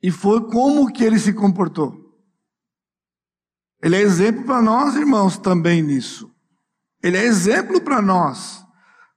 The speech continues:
Porque ele viveu debaixo de uma política.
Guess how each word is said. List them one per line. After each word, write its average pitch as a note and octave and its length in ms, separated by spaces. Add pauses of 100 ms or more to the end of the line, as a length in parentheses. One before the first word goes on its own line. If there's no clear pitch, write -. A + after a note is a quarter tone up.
Porque F#3 320
ele A3+ 320
viveu A3+ 680
debaixo A3 1160 (1120)
de D3+ 140
uma E3 160
política. - 580